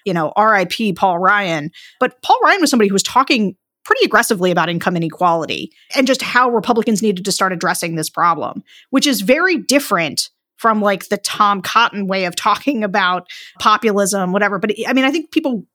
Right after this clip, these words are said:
there were, there were st-, strains of it starting to percolate to address those things. But that kind of more responsible type rhetoric has clearly been sort of run out of the party. And now it is much more grievance-based, right? It is a, well, the way to talk about this is to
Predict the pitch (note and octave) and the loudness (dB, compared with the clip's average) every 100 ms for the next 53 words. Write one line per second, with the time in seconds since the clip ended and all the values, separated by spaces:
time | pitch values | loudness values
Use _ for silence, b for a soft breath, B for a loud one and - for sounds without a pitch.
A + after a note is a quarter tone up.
0 | - A#3 A3+ D#4 B3+ C#4 C#4+ - - - | 0 2 2 -2 -2 -2 -2 -4 -8 -10
1 | - - C#4+ F4 D#4 G#3 F#3+ - G#3+ G#3+ | -10 -4 -2 0 0 0 -2 2 2 2
2 | E3+ - G#3+ F#3 F#3+ F3+ - B B B | -2 -2 -4 0 0 -2 -6 B B B
3 | - F#3+ F#3+ G#3+ - E3 E3 F3+ E3+ E3 | -2 0 2 0 0 -2 -2 -4 -2 -4
4 | - _ _ - A3 A3 G#3 - - B3 | -6 _ _ -6 -2 2 0 0 0 0
5 | G#3+ F#3 G#3 F#3+ F3 - G3 G#3+ - G3+ | 0 0 0 0 -2 0 0 0 0 0
6 | G3 F3 F3 b b - A3+ - A3 G3+ | 2 0 -4 b b -2 0 2 0 2
7 | F3 G3+ F3 - A#3 G3 F3+ F3+ D#3+ F3 | -2 -2 -4 -2 0 0 0 -2 -2 -6
8 | D3+ F3+ F3+ E3 D#3+ D3+ - F4 A3 G3 | -2 0 2 -2 -2 0 2 4 4 4
9 | G3+ A#3 A3+ G3 F#3 F3+ - E3+ F3 D#4+ | 4 4 4 2 2 0 0 -4 0 0
10 | G3+ F3+ F3+ E3+ - F3+ F3 E3 E3 E3+ | 0 -2 -2 -2 -2 -2 -2 -4 -4 -4
11 | E3 E3 B B B G3+ E3+ F3 - G3 | -4 -6 B B B -2 0 0 -2 0
12 | G3 A#3+ G#3+ F3 G3 F#3+ F3+ F3+ F#3 E3+ | 4 4 4 2 2 2 0 0 -2 -2
13 | - | -4